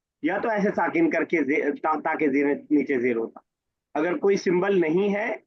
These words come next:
अ, खड़े, अ, यानी नुक्ता भी नहीं है और सिंबल भी नहीं है, तो समझ जाइए कि वो अलिफ है, कोई डाउट नहीं है उसके अंदर। तो ये,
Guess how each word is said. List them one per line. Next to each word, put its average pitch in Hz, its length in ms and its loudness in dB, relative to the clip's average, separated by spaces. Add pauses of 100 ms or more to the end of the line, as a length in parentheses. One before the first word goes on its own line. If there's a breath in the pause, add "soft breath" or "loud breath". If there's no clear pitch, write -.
(180)
अ, 143 140 -4
खड़े, 160 300 -2
अ, 151 180 0
यानी 156 380 2 (320)
नुक्ता 156 360 0
भी 190 100 2
नहीं 208 160 4
है 233 60 2
और 226 100 2
सिंबल 165 300 2
भी 135 80 -2
नहीं 123 160 0
है, 117 60 -6
तो - 300 -16
समझ 170 220 -2
जाइए 147 280 4
कि 180 140 0
वो 214 100 6
अलिफ 147 320 4
है, 175 80 0
कोई 175 120 2
डाउट 127 300 2
नहीं 123 100 0
है 120 60 -2
उसके 120 220 -8
अंदर। 113 180 -6
तो - 600 -8
ये, 175 200 4